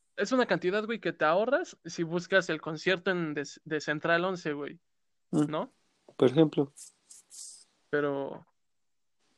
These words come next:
Speaker 1: no sé, güey, está, yo siento que está ahorita muy cañón el medio de los artistas, pero... Tú, por ejemplo, güey,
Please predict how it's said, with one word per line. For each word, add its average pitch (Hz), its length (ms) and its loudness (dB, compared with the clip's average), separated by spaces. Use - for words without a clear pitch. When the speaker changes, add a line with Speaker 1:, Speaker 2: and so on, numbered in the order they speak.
Speaker 1:
no 165 240 -2
sé, 185 320 -6
güey, 170 320 -8
está, 262 640 -2
yo 180 140 -6
siento 269 240 -2
que 170 60 -8
está 175 140 -6
ahorita 214 240 -2
muy 202 200 -2
cañón 202 400 -2
el 156 260 -2
medio 160 320 -2
de 180 100 0
los 139 200 -6
artistas, 170 580 -6
pero... 143 460 -10
Tú, 208 160 2
por 214 160 2
ejemplo, 190 400 0
güey, 175 260 -2